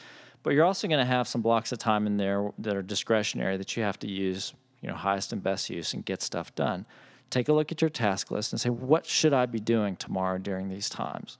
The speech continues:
And then write it down. Ideally, you should have three, four, five, maybe six at the most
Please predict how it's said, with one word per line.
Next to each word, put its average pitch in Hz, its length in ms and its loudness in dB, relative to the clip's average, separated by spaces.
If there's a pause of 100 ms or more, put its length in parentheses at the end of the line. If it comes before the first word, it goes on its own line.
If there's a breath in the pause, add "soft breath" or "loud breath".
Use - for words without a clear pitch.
(120)
And - 80 -10
then 101 160 -2
write 90 220 2
it 98 100 -6
down. 120 380 0 (540 loud breath)
Ideally, 151 560 2
you 127 140 -2
should 123 200 0
have 110 420 2 (580 soft breath)
three, 131 240 2
four, 120 280 2
five, 107 460 0
maybe 127 560 0
six - 580 -2
at - 120 -8
the 113 80 -4
most 104 420 -2